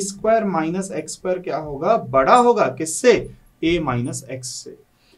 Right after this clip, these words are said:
तो इसीलिए ये upper limit बनेगी और ये lower limit बनेगी। अब देखिएगा, Integration में x की limit हो गई ज़ीरो से a, y की limit कहाँ से कहाँ तक हो गई, a minus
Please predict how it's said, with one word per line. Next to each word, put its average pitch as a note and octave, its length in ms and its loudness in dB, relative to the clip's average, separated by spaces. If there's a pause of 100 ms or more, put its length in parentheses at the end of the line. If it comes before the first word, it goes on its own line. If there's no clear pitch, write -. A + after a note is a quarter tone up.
(100)
तो G#3 60 2
इसीलिए A#3+ 360 2
ये A#3+ 140 2
upper G#3 340 4
limit G3+ 260 2
बनेगी E3+ 340 0
और F#3+ 160 2
ये F#3 100 4
lower A2+ 300 0
limit A2 280 -8
बनेगी। A#2+ 300 -8
अब B2+ 220 -8
देखिएगा, B2+ 480 -6 (1120)
Integration F#3 640 4
में E3+ 340 0
x - 100 -8
की G#3+ 120 -4
limit G3 260 0
हो F#3 100 4
गई G3 120 4
ज़ीरो C3 260 -2
से C#3 180 -6
a, C#3 200 -4 (800)
y D#3 220 12
की G#3 100 8
limit G3+ 280 2
कहाँ F#3 180 2
से F#3 140 0
कहाँ F#3 240 2
तक F#3 120 -2
हो F3+ 100 0
गई, G#3 260 2 (420)
a F3+ 200 8
minus F3 460 0